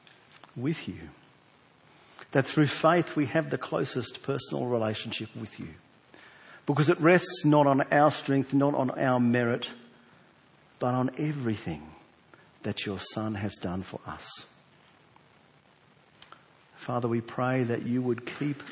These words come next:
reminding us each and every day, each and every moment, of the love that you have lavished upon us in Christ. That by your Spirit you would stir our hearts,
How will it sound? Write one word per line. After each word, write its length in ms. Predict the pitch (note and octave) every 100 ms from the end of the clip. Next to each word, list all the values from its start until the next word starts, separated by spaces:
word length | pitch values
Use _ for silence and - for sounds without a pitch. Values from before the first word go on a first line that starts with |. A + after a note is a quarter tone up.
| -
reminding 680 | B2 A2+ A2+ A2 G#2+ F#2+ D#2+
us 220 | C#2+ - - - - - - - _ -
each 240 | C#3+ C#3+
and 180 | C3+ B2+
every 300 | C3+ B2+ B2+
day, 280 | A#2 A2+ A2
each 200 | C3+ -
and 80 | -
every 220 | C3 C3
moment, 680 | B2 A#2 A#2 G2 D#2+ - - - - - - - - - - - - _ -
of 180 | A2+ A#2
the 100 | A2
love 460 | A#2 C3+ D3 B2
that 120 | A#2
you 140 | C3 A#2
have 220 | A2+ A2
lavished 500 | G#2+ B2+ A#2+ A#2 -
upon 320 | A#2+ - G2+
us 220 | F#2 -
in 200 | - G2
Christ. 580 | F#2 - D#2+ - - - - - _ _ _ _ _ _ _ _ _ -
That 140 | C#3+
by 220 | A#2+ D3 F3
your 180 | E3
Spirit 460 | D3 - D3+ D3 C#3+
you 160 | C#3 C3
would 140 | B2+
stir 520 | - - C#3+ D3 D3
our 140 | C#3 A#2
hearts, 640 | F#2+ D2+ D2+ - - -